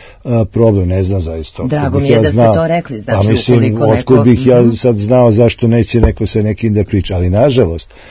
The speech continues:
Speaker 1: postoji,
Speaker 2: O tome
Speaker 1: opet
Speaker 2: pričamo
Speaker 1: kažem,
Speaker 2: sve vreme,
Speaker 1: ne,
Speaker 2: ljudi
Speaker 1: pa
Speaker 2: neće da
Speaker 1: postoji
Speaker 2: razgovaraju normalno.
Speaker 1: politizacija, pa
Speaker 2: Mhm.
Speaker 1: postoji politizacija I to je ono što je osnovni problem. Dakle, o bilo kojoj temi da krenete pričate, krene se u politizaciju, najprizemniju i, e,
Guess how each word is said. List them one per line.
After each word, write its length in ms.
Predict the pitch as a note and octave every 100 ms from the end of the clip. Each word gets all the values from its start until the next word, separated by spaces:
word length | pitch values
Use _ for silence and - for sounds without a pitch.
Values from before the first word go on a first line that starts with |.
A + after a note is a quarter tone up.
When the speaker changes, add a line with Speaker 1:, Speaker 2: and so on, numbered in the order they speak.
| - -
Speaker 1:
postoji, 420 | G2 A2 - C3+
Speaker 2:
O 40 | A2
tome 120 | A#2
Speaker 1:
opet 180 | D#3+ D#3+
Speaker 2:
pričamo 200 | D#3 D3
Speaker 1:
kažem, 160 | C#3 -
Speaker 2:
sve 180 | F3+
vreme, 240 | E3+ E3 D3
Speaker 1:
ne, 100 | F#3+
Speaker 2:
ljudi 160 | E3 D3
Speaker 1:
pa 60 |
Speaker 2:
neće 200 | E3 -
da 60 | E3+
Speaker 1:
postoji 80 | F#3 D#3
Speaker 2:
razgovaraju 340 | F#3+ E3 E3+
normalno. 180 | D#3+ E3+
Speaker 1:
politizacija, 600 | E3 B2+ D#3+ D#3+ - C#3
pa 120 | - A#2+
Speaker 2:
Mhm. 100 | E3+
Speaker 1:
postoji 360 | D#3+ - E3
politizacija 800 | A2 C3+ B2 G#2 G#2+ A2 B2+ C3 D3+
I 200 | D3 A2
to 160 | C3
je 80 | B2+
ono 160 | B2+ B2+
što 200 | - B2
je 280 | A#2 B2 B2+
osnovni 440 | A#2 - B2 A2+
problem. 320 | - A2 G#2
Dakle, 220 | F#2 G#2
o 20 | F#2
bilo 260 | A2+ C3+
kojoj 280 | G2+ B2+ A#2
temi 340 | - A#2 A2+
da 100 | G2
krenete 460 | F2 A#2 A2 - F#2
pričate, 500 | E2 B2 A#2 G#2+ G#2
krene 420 | - A2 G#2+ G2+
se 260 | F#2 - F#2+
u 160 | F#2 F2
politizaciju, 840 | - F2+ F2 F#2 E2+ G#2 A2 - G#2
najprizemniju 880 | A2 G#2 - F2+ F2+ G#2 A#2 B2
i, 80 | G#2+ B2 E3 C3+
e, 120 | G#2+